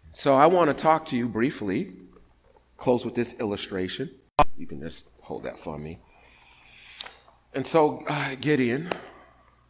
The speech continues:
I'm gonna ask you to come first. And you know, it, you know, uh, it always pays to be used. Okay. Mm-hmm. So what I wanna do is, first of all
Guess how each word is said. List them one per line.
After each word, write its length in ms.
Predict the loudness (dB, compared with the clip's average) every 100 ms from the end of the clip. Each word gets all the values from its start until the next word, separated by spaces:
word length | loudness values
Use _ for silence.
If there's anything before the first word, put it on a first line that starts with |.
| _ _
I'm 120 | -10
gonna 120 | -6
ask 220 | -6 -6
you 80 | -10
to 80 | -10
come 280 | -10 -10 -10
first. 600 | -10 -10 -10 -12 -18 -20 _ _ _ _ _ -20 _ _ _ _ _ _
And 120 | -2 2
you 140 | 2
know, 320 | 2 0 -2
it, 160 | -4 -10 -12 -20
you 160 | -10 -6
know, 420 | -4 -4 -6 -8 -10
uh, 300 | -10 -10 -12 -16 _ _ _ _ -20 _ _ _ _
it 140 | -10 -6
always 340 | -4 -4 -8
pays 460 | -10 -8 -6 -8 -12 -12
to 180 | -12 -12 -20 _ _ _ -12
be 120 | -10
used. 560 | -8 -8 -8 -10 -16 -18 -20 _ _ _ -20 _ -20 -14
Okay. 280 | -12 -12 -14 -18
Mm-hmm. 200 | -18 -16 -16 -20 -20 -20 -20 -20 -20 -16
So 720 | -2 2 4 2 -4 -20 -20 _ _ _ -20 -20 -18 -12
what 180 | -2 2
I 100 | 4
wanna 300 | 4 2 0
do 400 | -2 0 0 0
is, 300 | -2 -2 -4
first 360 | -2 0 0 -2
of 120 | -4
all 400 | -4 -4 -6